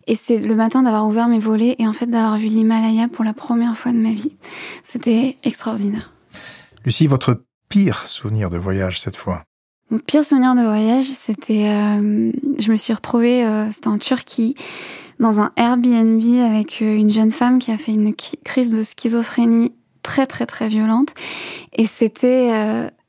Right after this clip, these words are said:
Speaker 1: très flippant déjà. Et c'était, j'ai été, euh, aussi très bouleversée pour ça, parce que la, la maladie mentale, en plus dans un pays étranger, c'est quelque chose de très impressionnant.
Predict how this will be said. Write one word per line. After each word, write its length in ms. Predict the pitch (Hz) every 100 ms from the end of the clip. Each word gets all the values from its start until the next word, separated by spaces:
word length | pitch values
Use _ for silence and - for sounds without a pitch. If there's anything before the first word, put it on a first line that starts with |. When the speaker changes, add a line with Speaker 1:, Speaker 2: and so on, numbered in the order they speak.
| _ _ _ _ _ _ _ _ _ _ -
Speaker 1:
très 540 | - 254 240 214 214
flippant 480 | 196 - 208 226 254
déjà. 400 | 269 214 233 269 -
Et 80 |
c'était, 560 | 214 - 202 226 220 208
j'ai 140 | 214
été, 380 | 214 - 240 233
euh, 60 | 208 - _ _ _ -
aussi 220 | 220 240
très 200 | 214 -
bouleversée 440 | 220 226 220 220 226
pour 120 | 226
ça, 100 | 269
parce 80 | 277
que 80 | 202
la, 180 | - - - - -
la 60 | 220
maladie 360 | 214 220 208 220
mentale, 420 | 220 214 240 233
en 140 | -
plus 200 | 202 247
dans 180 | 220 208
un 80 | 208
pays 160 | 220 220
étranger, 400 | 208 226 226 262 - -
c'est 140 | - 226
quelque 120 | 220
chose 120 | 226
de 80 | 208
très 220 | - 254
impressionnant. 640 | 226 - 226 - 226 254